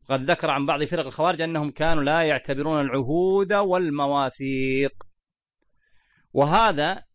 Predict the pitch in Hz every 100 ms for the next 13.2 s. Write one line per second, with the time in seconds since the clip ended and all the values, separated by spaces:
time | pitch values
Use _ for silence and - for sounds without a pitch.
0 | _ _ 151 214 233 160 147 135 143 143
1 | 117 110 117 175 226 220 160 165 175 160
2 | 139 143 135 175 170 185 170 185 214 220
3 | - _ _ _ _ 107 143 185 170 156
4 | 139 156 185 202 202 196 - _ _ _
5 | _ 147 220 220 175 - 185 147 143 123
6 | 120 95 - - 143 147 180 - 147 147
7 | 143 - 131 170 156 135 156 - 139 135
8 | 156 156 - 147 - 190 165 139 120 143
9 | 135 165 139 139 _ _ _ _ _ _
10 | 120 147 151 139 - 156 131 151 151 143
11 | 120 131 139 135 135 127 - 135 131 156
12 | 151 131 123 113 147 139 131 143 139 113
13 | 110